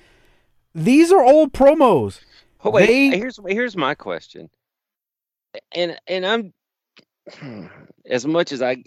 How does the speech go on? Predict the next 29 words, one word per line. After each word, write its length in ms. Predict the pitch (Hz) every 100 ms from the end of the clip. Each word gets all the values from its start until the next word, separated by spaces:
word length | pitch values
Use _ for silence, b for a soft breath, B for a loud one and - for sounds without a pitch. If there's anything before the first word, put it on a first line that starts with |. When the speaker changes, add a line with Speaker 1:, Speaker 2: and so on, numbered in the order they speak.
| _ 55 62 60 110
Speaker 2:
don't 200 | 123 123
wanna 180 | 117 110
give 260 | 107 92
this 240 | 92 98 -
the 160 | 104
oxygen 580 | 101 101 - 104 95 92
it 120 | 92
requires 600 | - 87 - 92 92 92
to 80 | -
even 240 | 98 87 87
discuss 500 | 80 - 98 90 -
it, 120 | 78 _
it 280 | - 139 135
does 300 | 151 147 143
bear 420 | 107 123 117 98 - -
asking 460 | 98 95 - 95
a 80 | 80
certain 340 | - 95 - -
question. 480 | - 76 - - _ _ _ _ _ _ _ _ _ _ _ _ _ _ _ _ _ _ _ _ _ _ _ _ _ _
So 340 | - - 165
you 240 | 143 127 131
listen 440 | 165 208 226 233
to 180 | 220 -
us 580 | 135 90 90 - - - b b b b b b b _ _ _ _ _ _ _ _ _ _ _ _ _ _ -
and 260 | 147 139
you 160 | 139 131
like 380 | 127 143 175 - _ _
classic 580 | - 135 139 139 127 123
wrestling 800 | 101 110 107 - 64 - 50 _